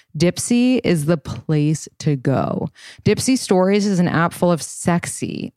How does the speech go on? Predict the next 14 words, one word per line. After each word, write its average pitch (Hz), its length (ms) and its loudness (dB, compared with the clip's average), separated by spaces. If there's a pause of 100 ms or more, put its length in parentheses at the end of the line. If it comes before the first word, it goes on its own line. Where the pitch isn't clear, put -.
audio 143 400 2
stories, - 680 -2
and 175 240 4
they 175 180 2
even 185 280 2
have 202 200 0
brand 151 380 2
new 156 200 4
written 147 300 0
stories 202 460 0 (180)
every 160 720 0
week. - 520 -6 (320)
It 190 120 2
is 196 200 -2